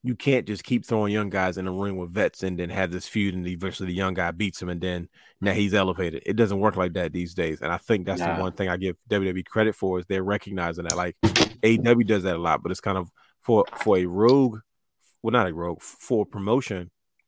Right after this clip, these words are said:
Speaker 1: that's, uh, as C M Punk says, it's very punk rock backstage, very progressive in the way they do things.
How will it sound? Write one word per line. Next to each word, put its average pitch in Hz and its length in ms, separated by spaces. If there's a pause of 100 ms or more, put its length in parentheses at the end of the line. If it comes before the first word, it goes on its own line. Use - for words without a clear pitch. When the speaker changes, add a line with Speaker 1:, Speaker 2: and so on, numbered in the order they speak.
(180)
Speaker 1:
that's, 90 460
uh, 87 160
as 78 200
C - 160
M 92 120
Punk 98 180
says, 82 220
it's 80 100
very 92 220
punk 98 260
rock 82 240
backstage, 90 480
very 107 180
progressive 92 600
in 80 100
the 87 80
way 90 140
they 87 140
do 120 180
things. 90 420